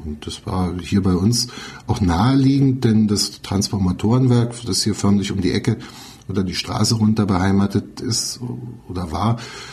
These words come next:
äh, wie auch das Kabelwerk Oberspree, das waren halt Betriebe, die zu dieser V V B gehörten.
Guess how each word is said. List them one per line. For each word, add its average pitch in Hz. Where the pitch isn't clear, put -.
äh, 104
wie 101
auch 101
das -
Kabelwerk 95
Oberspree, 120
das 110
waren 104
halt 104
Betriebe, 113
die 107
zu -
dieser 98
V 98
V 101
B 87
gehörten. 113